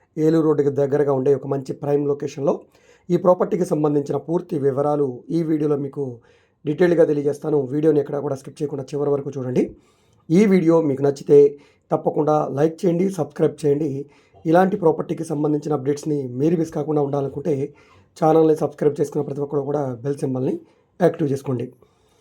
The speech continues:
ఇక్కడ మీరు చూస్తున్నది ఏలూరు రోడ్ అండి. ఇది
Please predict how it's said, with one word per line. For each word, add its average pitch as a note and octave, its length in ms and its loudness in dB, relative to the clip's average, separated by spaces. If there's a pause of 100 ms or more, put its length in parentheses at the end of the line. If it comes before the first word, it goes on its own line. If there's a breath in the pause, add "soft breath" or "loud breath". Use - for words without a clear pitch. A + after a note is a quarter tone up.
(140)
ఇక్కడ F#3 220 6
మీరు E3 160 6
చూస్తున్నది F3+ 420 4 (360)
ఏలూరు F3 200 6
రోడ్ C#3+ 160 4
అండి. G#3+ 140 4 (880)
ఇది D3+ 160 2